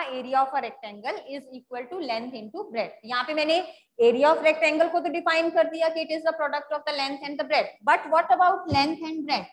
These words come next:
Length और breadth को यहाँ पे हमने define नहीं किया। Again, यहाँ length और breadth आपके undefined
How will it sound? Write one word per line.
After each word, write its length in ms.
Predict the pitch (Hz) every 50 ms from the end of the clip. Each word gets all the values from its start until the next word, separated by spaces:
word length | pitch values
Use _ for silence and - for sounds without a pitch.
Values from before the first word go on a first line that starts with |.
| _ -
Length 320 | 254 269 285 311 330 320
और 140 | 370 349 -
breadth 300 | 269 277 277 277 - - _
को 100 | 320 311
यहाँ 300 | 302 277 240 247 262 254 -
पे 60 | 277
हमने 320 | 277 269 247 233 233 247 254
define 460 | 220 233 226 - 220 202 208 262 320 - - _ _ _ _ -
नहीं 300 | 240 254 247 269 277 - -
किया। 220 | 220 180 165 156 156 - _ _ _ - 233
Again, 360 | 240 285 285 294 320 339 311
यहाँ 260 | 277 254 269 277 294
length 300 | 277 254 240 240 247 269 277
और 100 | 262 220
breadth 280 | 233 226 226 226 - 226
आपके 300 | 220 220 - - 277 311 - - - _ _ _ - 254
undefined 640 | 285 311 330 277 311 - 294 262 220 208 214 208